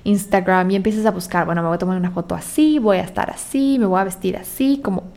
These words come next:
ya tienes todo planeado para ese viaje, ¿no es cierto? Entonces, ahora es lo más cool que les voy a explicar, que nuestro cerebro y nuestra mente no distingue la realidad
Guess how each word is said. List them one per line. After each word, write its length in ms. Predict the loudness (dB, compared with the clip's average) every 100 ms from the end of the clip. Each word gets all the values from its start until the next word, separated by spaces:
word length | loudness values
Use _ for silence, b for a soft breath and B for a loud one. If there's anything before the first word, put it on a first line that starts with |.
| -8
ya 200 | -6 -4
tienes 340 | -2 -4 -4
todo 220 | -4 -2
planeado 400 | -2 0 0 -2 0
para 160 | -2
ese 160 | -2 -2
viaje, 360 | -2 -2 -8
¿no 80 | -10
es 60 | -6
cierto? 420 | -2 -2 -4 -8 -12 -20 -20 -20 -20 -20 -20 -20 -20 B B B B
Entonces, 540 | 2 4 4 2 0 2
ahora 400 | 4 6 6 4
es 180 | 2 -4 -6 4
lo 180 | 4
más 280 | 6 4 2
cool 240 | 4 4 4
que 120 | 2
les 100 | 2
voy 80 | 0
a 40 |
explicar, 500 | 0 -6 0 0 0 -6 B B 0
que 120 | 2
nuestro 340 | 2 2 -2
cerebro 800 | 0 2 8 8 10 8 6 4
y 80 | 0
nuestra 360 | 0 0 0 2
mente 560 | 4 4 4 2 2 2
no 400 | 6 8 8 6
distingue 840 | 2 -2 -2 0 2 2 0 -2 2
la 160 | 4
realidad 520 | 6 4 6 6 4